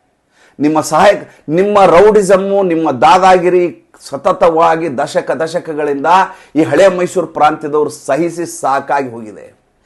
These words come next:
ಇದಕ್ಕೊಂದು ಅಂತ್ಯವನ್ನ ಹಾಡಬೇಕಾಗಿತ್ತು. ಅಂತ್ಯವನ್ನ ನಿಮ್ಮದೇ ಕುಟುಂಬದ, ನಿಮ್ಮದೇ ಕುಲಪುತ್ರ ಈಗ ಹಾಡ್ತಾ ಇದ್ದಾನೆ.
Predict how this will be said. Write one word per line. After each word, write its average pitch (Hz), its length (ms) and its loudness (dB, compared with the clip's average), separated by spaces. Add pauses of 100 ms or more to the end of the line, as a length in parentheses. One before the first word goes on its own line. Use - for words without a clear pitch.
(220)
ಇದಕ್ಕೊಂದು 208 440 2
ಅಂತ್ಯವನ್ನ 185 680 2
ಹಾಡಬೇಕಾಗಿತ್ತು. 135 920 -4 (500)
ಅಂತ್ಯವನ್ನ 180 540 2
ನಿಮ್ಮದೇ 180 560 2
ಕುಟುಂಬದ, 170 560 -4
ನಿಮ್ಮದೇ 175 500 -2
ಕುಲಪುತ್ರ 170 720 -2 (800)
ಈಗ 160 220 0
ಹಾಡ್ತಾ 117 500 -4
ಇದ್ದಾನೆ. - 400 -20